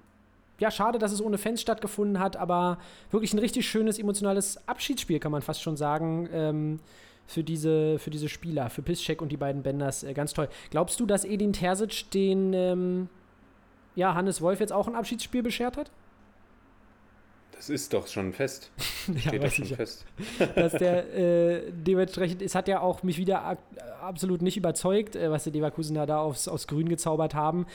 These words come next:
Speaker 1: Allerdings auch letztes Saisonspiel, du hast es gesagt, goldene Himbeere. Also dementsprechend, ähm, ja, hat Hannes Wolf das Ding jetzt gut zu Ende gebracht, aber ich glaub, die Leverkusen haben sich vor der Saison schon ein bisschen mehr erwartet von dieser Saison.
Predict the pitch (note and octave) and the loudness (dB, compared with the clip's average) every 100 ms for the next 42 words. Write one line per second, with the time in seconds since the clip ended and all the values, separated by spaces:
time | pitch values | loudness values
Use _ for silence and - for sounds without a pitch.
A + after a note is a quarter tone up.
0 | - - - - - - - - E3 E3 | -14 -20 -20 -20 -20 -20 -12 -2 2 2
1 | D3+ - D#3 D3+ D3 D3+ C#3 C3 C3+ C#3 | 2 0 0 0 0 0 0 0 0 -2
2 | - C3 C3 C3 C3+ - C3+ - D3+ C3 | -2 0 2 0 -2 -2 0 -2 -4 -2
3 | C3 D3 C#3 C#3 C3+ C#3 C3+ C3+ B2+ C3 | 0 0 0 2 0 0 2 2 2 0
4 | B2 - D#3 C3+ C3+ C3 C3 B2 - B2+ | -2 -6 -4 -2 -2 -2 -4 -4 -4 -4
5 | C3+ B2 - B2 A#2 A#2 A#2 - - - | -4 -6 -4 -4 -4 -6 -8 -14 -20 -20
6 | - - A#2 E3+ D#3+ F#3+ F3 E3 G3+ G#3 | -16 -6 -2 0 2 2 2 4 4 2
7 | C#3+ F#3+ G#3 G3 F#3 G#3 - - G#3+ C#4 | 2 2 2 2 0 0 2 2 2 2
8 | B3+ G3 G3 G#3 - G3+ E3 E3+ E3+ D#3+ | 2 0 0 -2 -4 -6 0 2 2 2
9 | E3+ D#3 D#3 D#3 D#3 D#3 D3 C#3+ C#3+ - | 0 -2 0 0 0 0 0 -2 -2 -2
10 | D3+ D3 C#3 C#3+ - C3+ C3+ C#3+ B2+ B2+ | 0 0 -2 -4 -4 -4 -4 -4 -2 -2
11 | C3+ C3 B2+ A#2+ B2+ B2 - - C3 B2 | 0 -2 -2 -2 -4 -6 -10 -6 -4 -4
12 | C#3 C3 A#2+ B2 - B2+ A#2 A2+ | -4 -6 -4 -4 -4 -4 -4 -6